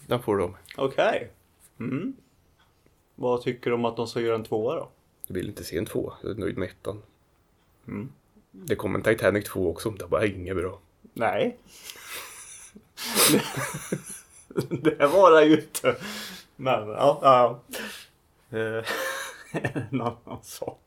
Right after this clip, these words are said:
Speaker 1: Etthundrafjorton gånger har jag sett Titanic.
Speaker 2: Där fick vi det här svaret. Jag som tänkte starta en tävling här sen i slutet, men, eh, då skippar vi den.
Speaker 1: Klipp bort den.
Speaker 2: <laughs> Nej.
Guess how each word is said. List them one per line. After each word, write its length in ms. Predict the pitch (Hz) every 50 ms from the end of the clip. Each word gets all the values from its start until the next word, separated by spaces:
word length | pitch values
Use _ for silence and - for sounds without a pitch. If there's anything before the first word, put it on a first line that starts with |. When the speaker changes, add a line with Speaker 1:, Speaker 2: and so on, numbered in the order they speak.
| _ - _
Speaker 1:
Etthundrafjorton 1400 | - 127 - - - - - - 123 113 113 123 123 120 - - - 139 143 143 127 104 - - - 117 123
gånger 340 | 127 139 131 120 104 107 117
har 80 | 123 135
jag 100 | 135 131
sett 160 | - 113 -
Titanic. 480 | - 110 - - 104 107 107 - - - - - - - - - - - - - - - _ _ _ _
Speaker 2:
Där 180 | - 131 131 131
fick 260 | 131 165 160 160 -
vi 80 | 185 180
det 100 | 170 170
här 80 | 175
svaret. 520 | 170 - 143 117 104 101 98 - - - - _ _ _ _ _ _ _ _ _ _ _ _ _ _ _ _ _ _ _ _ _ _
Jag 180 | 123 120 117 113
som 120 | 120 110
tänkte 420 | - 120 113 - - 117 113 113 113
starta 280 | - 117 113 - 117
en 80 | 110 -
tävling 420 | - 120 104 95 107 107 104 104
här 140 | 101 101 104
sen 220 | 101 107 101 101
i 40 | 101
slutet, 400 | - - 110 101 - 98 95 - -
men, 280 | - 110 104 104 101 104
eh, 300 | 107 107 107 107 107 107 107 107 107 _ _ _ _ _ _ _ _ _ _ _ _ _ - - -
då 300 | - - - - 254 269
skippar 360 | - - 262 - - - -
vi 60 | -
den. 160 | - - 117
Speaker 1:
Klipp 220 | - - 117 104 -
bort 200 | 110 127 - -
den. 180 | 95 107 107 - - - - - - - - - - - - - - - - - -
Speaker 2:
<laughs> 320 | 151 135 - - - - - 190 - - 139 - - - 143 135 165 - - - - - 185 180 -
Nej. 280 | - - - - -